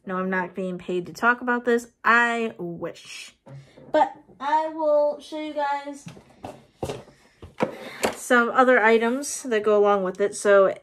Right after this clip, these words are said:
it comes with this so that you can keep the front of it, like, protected.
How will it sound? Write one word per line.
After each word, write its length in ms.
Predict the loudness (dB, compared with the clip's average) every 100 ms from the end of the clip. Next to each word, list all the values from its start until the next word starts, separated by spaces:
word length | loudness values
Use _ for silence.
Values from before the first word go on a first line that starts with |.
| -2
it 220 | -2 0
comes 320 | -2 -2 0
with 240 | -2 -2
this 420 | 0 0 0 -6 -12
so 260 | -6 -2 0
that 160 | 0
you 140 | -2 -4
can 200 | -6 -8
keep 380 | -4 -4 -4
the 220 | -6 -4 -6
front 260 | -6 -4
of 100 | -2
it, 220 | -4 -6 -10
like, 200 | -12 -12
protected. 800 | -10 -4 -4 -2 -2 0 0 -2